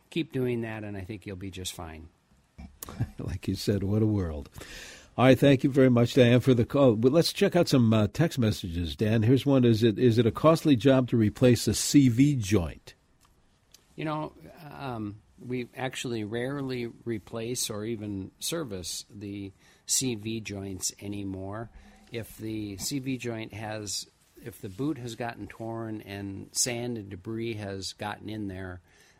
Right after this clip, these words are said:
Speaker 1: uh, it does have an effect on the joint. So most commonly what we do is replace the whole axle.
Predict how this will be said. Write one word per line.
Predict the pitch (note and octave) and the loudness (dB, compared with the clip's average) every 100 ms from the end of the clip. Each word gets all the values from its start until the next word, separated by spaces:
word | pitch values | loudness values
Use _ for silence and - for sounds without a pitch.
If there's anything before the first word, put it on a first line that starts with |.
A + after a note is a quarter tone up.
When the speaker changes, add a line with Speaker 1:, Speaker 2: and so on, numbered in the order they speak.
| - | -16
Speaker 1:
uh, | F#2+ - | -14 -14
it | A2+ G2+ | -14 -12
does | A2+ A#2 A2+ | -8 -8 -8
have | G2+ | -10
an | G2+ | -12
effect | F#2+ A2 G#2 - | -12 -12 -12 -12
on | G2 | -10
the | F#2+ | -10
joint. | F#2 G2 F2+ - | -10 -12 -12 -12
So | F#2+ | -10
most | G#2+ A#2+ - | -8 -6 -8
commonly | - E3 D#3+ A#2+ G2 G2 F#2+ | -10 -10 -6 -6 -6 -8 -8
what | G2 - | -10 -12
we | G2 | -12
do | F#2+ G2+ G2 G2 _ _ _ - | -10 -10 -10 -12 _ _ _ -14
is | A2 G2 | -10 -8
replace | G#2+ F#2 A2 G#2 - | -10 -10 -10 -8 -8
the | - | -8
whole | F#2+ A#2 A#2 | -8 -8 -8
axle. | F2+ F#2+ - G#2+ G2+ | -10 -12 -10 -8 -8